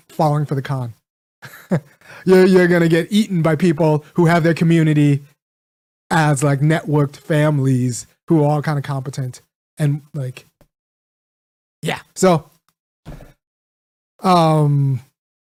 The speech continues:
I'll just say that, uh, father's important, and there is no if we all just, because we are all not on the same page,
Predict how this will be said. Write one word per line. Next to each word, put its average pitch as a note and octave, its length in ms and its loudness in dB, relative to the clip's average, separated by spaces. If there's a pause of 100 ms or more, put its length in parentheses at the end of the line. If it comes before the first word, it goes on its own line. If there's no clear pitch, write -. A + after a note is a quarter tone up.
(460)
I'll F3 140 0
just E3+ 180 2
say F#3 180 4
that, G#3+ 500 0 (440)
uh, D#3 680 2
father's F3 420 2
important, F#3 580 0 (680)
and F3 320 2
there F#3+ 280 4
is A3 200 6
no G3 200 2
if F#3+ 260 -2
we F#3+ 160 2
all F3 260 2
just, D3 580 -2 (300)
because E3 520 -2 (340)
we G#3+ 320 4
are F3+ 140 2
all F3+ 260 2
not E3 240 0
on D#3+ 180 -2
the D3+ 80 -2
same C#3+ 260 -2
page, C3 480 -2